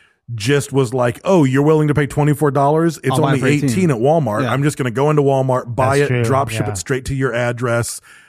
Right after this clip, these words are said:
Speaker 1: I just
Speaker 3: Yeah.
Speaker 1: made six bucks.
Speaker 3: Yeah.
Speaker 1: You know,
Speaker 2: Yeah,
Speaker 1: and
Speaker 2: that's
Speaker 1: it's
Speaker 2: called
Speaker 1: like
Speaker 2: retail
Speaker 1: that,
Speaker 2: arbitration.
Speaker 1: that
Speaker 3: Yeah.
Speaker 1: marketplace, the Amazon marketplace is really weird,
Speaker 3: Yeah.
Speaker 1: and it's why you have to look at prices and,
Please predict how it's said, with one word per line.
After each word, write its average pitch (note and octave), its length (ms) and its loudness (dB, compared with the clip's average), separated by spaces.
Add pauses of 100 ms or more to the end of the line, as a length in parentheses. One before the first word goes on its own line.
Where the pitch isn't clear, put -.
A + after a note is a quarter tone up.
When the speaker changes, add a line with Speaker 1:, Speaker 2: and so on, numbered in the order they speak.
(280)
Speaker 1:
I B2 120 0
just B2+ 180 2
Speaker 3:
Yeah. A#2+ 40 0
Speaker 1:
made B2 160 0
six - 260 -2
bucks. A#2+ 420 -2
Speaker 3:
Yeah. A2+ 220 -2 (320)
Speaker 1:
You C3 120 0
know, A2+ 280 -2
Speaker 2:
Yeah, A2+ 80 -6
Speaker 1:
and B2+ 100 -4
Speaker 2:
that's B2 120 -2
Speaker 1:
it's A#2+ 40 -4
Speaker 2:
called C#3+ 140 0
Speaker 1:
like A#2+ 100 0
Speaker 2:
retail D3+ 320 2
Speaker 1:
that, C3 60 -4
Speaker 2:
arbitration. B2+ 580 -6
Speaker 1:
that C3+ 160 -2
Speaker 3:
Yeah. G#2 140 -4
Speaker 1:
marketplace, C#3 880 -2
the A#2+ 120 -6
Amazon C3 440 -2
marketplace B2 600 -4
is G2 140 -10
really C3 400 0
weird, A#2+ 600 -2
Speaker 3:
Yeah. - 80 -20 (240)
Speaker 1:
and B2 140 -2
it's A#2 120 -6
why A#2+ 220 -2
you B2+ 160 0
have A#2 260 -2
to A#2 60 -6
look A2 340 -2
at A#2+ 140 -6
prices A#2 560 -8
and, G#2 180 -12